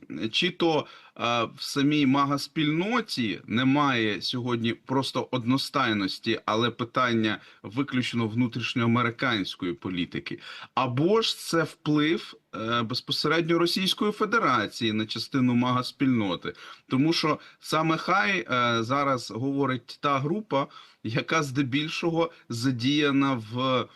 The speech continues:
е, лобійській діяльності проти України, е, саме на внутрішній американський ринок,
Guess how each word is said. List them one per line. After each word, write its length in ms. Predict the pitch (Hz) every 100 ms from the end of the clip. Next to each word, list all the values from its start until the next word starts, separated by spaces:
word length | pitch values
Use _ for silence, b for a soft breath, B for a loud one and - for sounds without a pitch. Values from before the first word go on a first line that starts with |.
| B B -
е, 240 | 117 117 110
лобійській 640 | 127 139 131 156 - 131
діяльності 720 | 117 127 127 131 170 170 - 143
проти 380 | 135 135 -
України, 840 | 120 127 - 123 110 110 117 151 196 B B B
е, 260 | 107 113 117
саме 420 | - 143 165 156
на 120 | 127
внутрішній 960 | 123 131 139 135 - 139 143 139 127 117
американський 1040 | 113 113 110 113 123 131 135 - 123 123 B B
ринок, 520 | 156 156 104 85